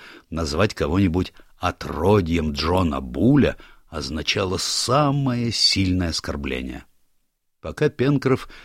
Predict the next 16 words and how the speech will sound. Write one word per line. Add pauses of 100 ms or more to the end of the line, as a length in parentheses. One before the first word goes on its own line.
(220)
так
своеобразно
изливал
свой
гнев, (320)
совсем
рассвело, (420)
и
фасад
гранитного
дворца
засверкал
под
лучами
утреннего
солнца.